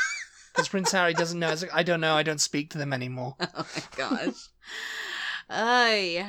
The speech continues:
Speaker 1: um, but yeah, you guys should definitely go check, check them out. Podcast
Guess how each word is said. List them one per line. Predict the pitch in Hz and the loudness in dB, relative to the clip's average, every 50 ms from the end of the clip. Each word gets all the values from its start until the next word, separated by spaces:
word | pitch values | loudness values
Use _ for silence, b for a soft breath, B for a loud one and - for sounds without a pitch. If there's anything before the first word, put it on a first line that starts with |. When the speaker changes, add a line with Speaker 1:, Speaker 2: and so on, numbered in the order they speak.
| 214 196 - | -6 -2 0
Speaker 1:
um, | 208 220 208 202 196 175 165 | 2 2 2 0 -2 -6 -2
but | 208 247 240 | 0 0 2
yeah, | 233 233 190 165 | 4 2 2 2
you | 180 190 180 | 2 0 0
guys | 196 180 180 - | 0 0 0 0
should | - - | 0 0
definitely | 185 170 - 175 151 131 160 151 | -2 -2 -2 -4 -6 -6 -6 -6
go | - 151 131 131 | -6 -6 -6 -6
check, | 131 - - 131 127 - 143 131 - _ - - | -6 -4 -4 -4 -4 -6 -10 -18 -20 _ -20 -12
check | - - 151 135 - | -8 -6 -6 -6 -4
them | - 123 123 117 - | -6 -8 -6 -6 -6
out. | 104 120 120 101 - - | -6 -4 -6 -6 -8 -6
Podcast | - - 156 156 160 - 180 160 160 - - - | -4 -2 -2 -2 -2 -4 -4 -4 -4 -4 -6 -6